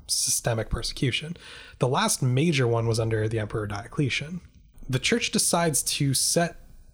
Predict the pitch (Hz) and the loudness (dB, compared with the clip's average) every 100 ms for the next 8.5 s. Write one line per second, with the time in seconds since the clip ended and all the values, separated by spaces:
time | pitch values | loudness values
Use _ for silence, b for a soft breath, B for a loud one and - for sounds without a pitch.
0 | - - 139 - - - - - - 127 | -6 0 0 0 -2 -4 -14 -20 -2 0
1 | 117 117 135 160 151 120 113 - 113 - | 0 2 2 4 2 2 0 -2 -2 -2
2 | 117 113 - B B B B - - 127 | 0 -2 -6 B B B B -16 0 2
3 | 120 123 127 123 127 123 131 165 - - | 2 2 2 2 -4 0 2 2 0 -10
4 | - - - 139 147 147 - 131 - - | -18 -10 -2 2 4 2 2 0 -2 -2
5 | 147 156 117 113 - 113 113 123 120 117 | 0 0 -2 -4 -2 -2 0 2 2 2
6 | 113 110 135 B B B - 127 - 123 | 0 -4 -10 B B B -4 -4 0 2
7 | 120 117 - - - - 156 143 139 202 | 2 0 -4 -10 -20 -4 0 2 4 2
8 | 175 - 170 147 - | 2 2 0 0 -4